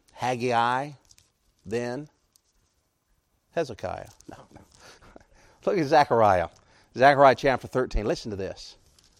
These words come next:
This, during the same time frame, I want you to get the understanding of what the word devour and your enemy means.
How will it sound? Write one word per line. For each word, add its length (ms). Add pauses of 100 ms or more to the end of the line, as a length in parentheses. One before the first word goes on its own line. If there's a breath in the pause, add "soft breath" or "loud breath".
(100)
This, 160
during 220
the 60
same 260
time 260
frame, 140
I 80
want 260
you 60
to 40
get 440
the 200
understanding 920 (440 soft breath)
of 100
what 220
the 80
word 240
devour 720
and 160
your 240
enemy 560
means. 640